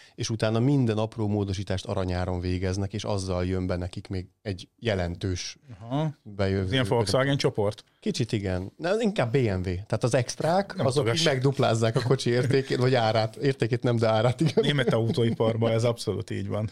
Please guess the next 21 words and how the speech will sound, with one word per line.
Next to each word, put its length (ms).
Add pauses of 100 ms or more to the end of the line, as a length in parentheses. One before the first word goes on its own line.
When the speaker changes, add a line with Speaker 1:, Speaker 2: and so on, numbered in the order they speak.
Speaker 2:
Volkswagennél 720
és 120
Skoda, 300
mindenhol 480
még 260
válogatsz 440
bele. 220
Japánok 440
azok, 220
akik 260 (420)
leegyszerűsítik 880
ezt. 140
Na, 200
mindegy, 200
de 80
mindig 260
elmegyünk 420
egy 80
kicsit 260
autós 420
irányba. 480